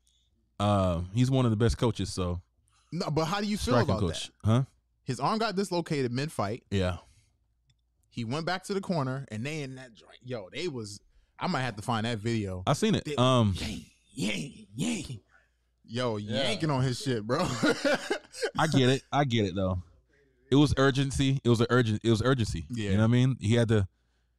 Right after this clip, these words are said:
Speaker 1: If he, if he didn't do that, he probably get, you know, lost the fight. He'll
Speaker 2: Yeah.
Speaker 1: probably called him out. You know what I
Speaker 2: Mm-hmm.
Speaker 1: mean? I'm pretty sure he had a certain amount of time to fix him
Speaker 2: Yeah,
Speaker 1: because
Speaker 2: yeah.
Speaker 1: it was between rounds.
Speaker 2: Yeah.
Speaker 1: Um, I can see it, you know,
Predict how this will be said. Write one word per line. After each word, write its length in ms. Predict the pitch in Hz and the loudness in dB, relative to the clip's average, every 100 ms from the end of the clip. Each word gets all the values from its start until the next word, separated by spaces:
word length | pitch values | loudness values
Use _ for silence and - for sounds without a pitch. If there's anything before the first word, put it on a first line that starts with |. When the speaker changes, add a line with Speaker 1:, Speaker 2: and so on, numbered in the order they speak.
| _ _ _ _ | _ _ _ _
Speaker 1:
If 100 | - | -2
he, 300 | 107 117 95 | 0 0 0
if 60 | 104 | 0
he 80 | 123 | 4
didn't 200 | 131 117 | 4 6
do 100 | 143 | 6
that, 240 | 135 107 - | 6 4 -2
he 180 | - 107 | -8 -8
probably 360 | - 117 110 104 | -2 0 0 -2
get, 80 | - _ _ _ | -6 _ _ _
you 120 | 95 | -6
know, 180 | 98 104 | -2 -2
lost 340 | 101 98 110 - | -2 0 0 0
the 60 | |
fight. 280 | 120 143 - | -2 -2 -4
He'll 160 | 87 101 | -4 -2
Speaker 2:
Yeah. 60 | |
Speaker 1:
probably 180 | 113 104 | 0 0
called 220 | - 113 | 2 2
him 100 | 110 | 2
out. 220 | 131 110 - _ | 0 -2 -6 _
You 60 | 101 | -4
know 60 | 92 | 0
what 40 | |
I 40 | |
Speaker 2:
Mm-hmm. 60 | 101 | 2
Speaker 1:
mean? 200 | 113 113 | 2 2
I'm 80 | 101 | 0
pretty 180 | - 117 | 0 0
sure 120 | 117 | 0
he 20 | |
had 80 | 107 | -2
a 40 | |
certain 200 | - 113 | -2 -2
amount 120 | 101 95 | 0 0
of 60 | |
time 200 | 110 101 | 0 0
to 60 | 92 | -2
fix 260 | - 104 113 | -4 -4 -4
him 160 | 104 | -6
Speaker 2:
Yeah, 300 | - 95 85 | -8 -12 -10
Speaker 1:
because 220 | 85 - 110 | -4 -2 0
Speaker 2:
yeah. 40 | |
Speaker 1:
it 40 | |
was 40 | 107 | -2
between 280 | - 143 127 | 0 0 2
rounds. 380 | 151 87 - 101 | 0 -2 -8 -18
Speaker 2:
Yeah. 80 | 82 82 _ _ _ _ | -20 _ _ _ _ _
Speaker 1:
Um, 480 | 113 117 113 101 92 - _ _ _ _ _ _ _ _ | 2 4 4 4 0 -8 _ _ _ _ _ _ _ _
I 100 | 123 | 0
can 100 | 147 131 | 2 2
see 180 | 131 | 4
it, 140 | 135 131 _ _ _ | 2 0 _ _ _
you 120 | 107 110 | 0 2
know, 300 | 113 120 | 4 2